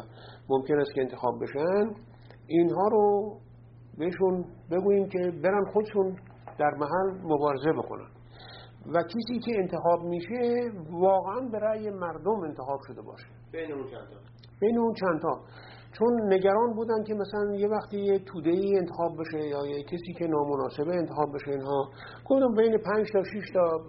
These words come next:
Speaker 1: هر کرسی اگر که کسانی هستن در محل که اینا اشکال ندارن، اینا خودشون با هم رقابت بکنن. این موجب می‌شود که هم نابابی در مجلس نیاد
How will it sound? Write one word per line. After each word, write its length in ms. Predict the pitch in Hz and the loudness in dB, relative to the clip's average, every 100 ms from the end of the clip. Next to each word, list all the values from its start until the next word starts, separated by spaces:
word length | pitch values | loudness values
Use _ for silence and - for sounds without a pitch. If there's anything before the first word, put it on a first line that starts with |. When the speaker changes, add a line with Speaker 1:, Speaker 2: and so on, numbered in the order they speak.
| - - - | -18 -16 -4
Speaker 1:
هر 340 | 156 156 147 - | -2 -2 -4 -4
کرسی 440 | 151 151 190 196 180 | -2 -2 0 2 2
اگر 200 | 151 151 | 2 0
که 360 | - 143 139 135 - - - - | 0 0 0 -2 -10 -18 -18 -6
کسانی 420 | 156 160 190 190 | -4 2 4 4
هستن 360 | 185 185 175 | 2 0 0
در 160 | 151 143 143 | 2 0 0
محل 380 | 143 160 143 - - | 0 0 -2 -4 -2
که 80 | 135 127 | 0 0
اینا 160 | 143 151 151 147 | 0 0 0 -2
اشکال 380 | - - 147 143 | -6 2 2 2
ندارن، 500 | 131 135 160 214 214 | 0 2 4 4 2
اینا 340 | 180 180 185 190 | 0 0 2 2
خودشون 380 | 190 226 220 | 0 -2 0
با 80 | 196 | 0
هم 140 | 196 185 | 2 4
رقابت 340 | 165 160 165 160 | 4 4 2 0
بکنن. 300 | 135 139 131 165 - - - - | -6 -6 -8 -10 -18 -20 -20 -8
این 260 | 240 247 214 | -2 2 4
موجب 320 | 208 214 214 | 4 4 2
می‌شود 420 | 214 208 190 185 | 2 2 2 2
که 280 | 185 175 170 151 | 0 0 0 2
هم 400 | 202 190 180 160 - 151 | 0 0 -4 -8 -12 -2
نابابی 600 | 160 160 170 220 226 214 | 2 4 4 2 2 0
در 160 | 202 | 0
مجلس 420 | 196 185 175 175 180 | 0 -4 -6 -8 -4
نیاد 560 | 175 175 170 170 165 | -2 -2 -2 -2 -6